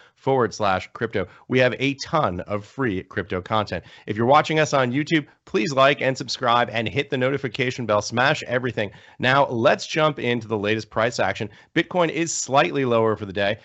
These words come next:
It's currently trading around sixteen thousand eight hundred dollars. Decrypt is reporting data from Glassnode, which shows retail investors are holding a record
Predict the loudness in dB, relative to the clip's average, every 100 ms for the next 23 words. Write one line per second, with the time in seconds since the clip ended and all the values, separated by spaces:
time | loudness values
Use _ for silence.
0 | -14 -14 -6 -4 -4 -2 -2 -2 0 -2
1 | -4 -12 -10 -8 -4 0 0 -2 -6 -6
2 | -6 -8 -8 -6 -2 -4 -6 -14 -20 -6
3 | -4 0 0 0 -2 -4 -4 -2 0 -2
4 | -4 -2 0 2 0 0 0 0 -2 0
5 | 2 0 0 2 2 0 -4 -2 -4 -2
6 | -4 2 2 2 0 0 -4 -2 -4 0
7 | -2 0 -2 -4 -4 -4 -2 0 -2 -6